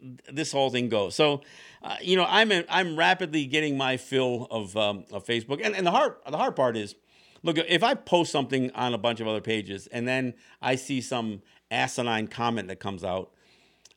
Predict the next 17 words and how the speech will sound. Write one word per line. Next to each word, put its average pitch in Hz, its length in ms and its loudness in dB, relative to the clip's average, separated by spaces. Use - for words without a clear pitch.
I've 196 200 6
gotta 185 240 6
make 151 240 2
that 139 140 4
decision. 113 640 -4
<laughs> 139 120 -2
And 180 120 0
look, 160 180 6
I've - 160 2
got 202 160 0
people 165 420 -8
real 135 200 -2
close 196 220 -2
to 156 60 -10
me 131 100 -4
telling 135 220 -2
me, 117 120 -6